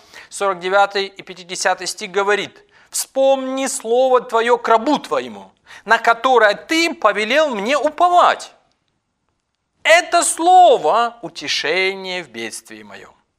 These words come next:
Что слово Твое оживляет меня. Слово Твое оживляет меня. А теперь будьте внимательны.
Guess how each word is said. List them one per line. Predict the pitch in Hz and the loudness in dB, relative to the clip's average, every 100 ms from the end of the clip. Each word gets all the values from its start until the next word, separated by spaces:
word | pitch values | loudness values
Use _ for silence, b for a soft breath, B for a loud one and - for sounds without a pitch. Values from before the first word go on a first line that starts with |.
| _ _ b b b | _ _ b b b
Что | - - 214 | -10 -2 -2
слово | - - 262 294 302 311 | -2 -4 0 2 2 0
Твое | 302 277 247 220 131 - | -2 -4 -2 -2 -4 -4
оживляет | 175 180 - 147 151 170 190 202 202 196 _ _ _ | -4 -4 -6 -14 -6 0 2 0 -2 -10 _ _ _
меня. | 131 135 113 - _ _ _ _ _ _ _ _ _ _ _ _ _ _ _ _ _ _ _ _ _ _ _ | -20 -16 -16 -16 _ _ _ _ _ _ _ _ _ _ _ _ _ _ _ _ _ _ _ _ _ _ _
Слово | - - 339 294 196 | -10 -2 2 4 2
Твое | - 131 | -2 -6
оживляет | 131 156 170 151 113 | -6 -6 -4 -2 -4
меня. | _ _ _ _ | _ _ _ _
А | 170 | -8
теперь | 240 320 | -4 -4
будьте | - 277 - | -4 -8 -8
внимательны. | 262 247 185 - - | -6 -2 -2 -4 -12